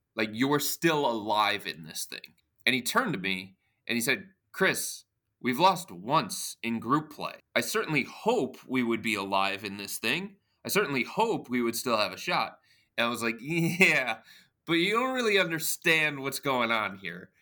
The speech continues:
because there are a lot of other teams like you, Evan, that also have one loss, and your point differential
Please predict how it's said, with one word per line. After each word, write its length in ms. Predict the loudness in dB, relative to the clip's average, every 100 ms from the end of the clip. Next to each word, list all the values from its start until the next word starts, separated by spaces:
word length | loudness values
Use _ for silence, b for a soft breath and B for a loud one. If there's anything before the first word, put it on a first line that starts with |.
| _ _ _
because 280 | 0 2 4
there 140 | 4
are 100 | 2
a 40 | 2
lot 220 | 2 2
of 100 | 0
other 200 | 0 -2
teams 480 | -2 -2 0 -2 0
like 240 | 0 0
you, 280 | 2 2 2
Evan, 380 | 0 -2 -6 -12 _ _ 0
that 140 | 2
also 340 | 2 0 0
have 200 | 2 0
one 280 | 0 -2 0
loss, 580 | 0 2 0 -4 -10 -12 _ _ _ -2
and 180 | -2 -2
your 180 | -4 -6
point 340 | -6 -6 -2
differential 800 | -2 0 2 0 0 -2 -2 -4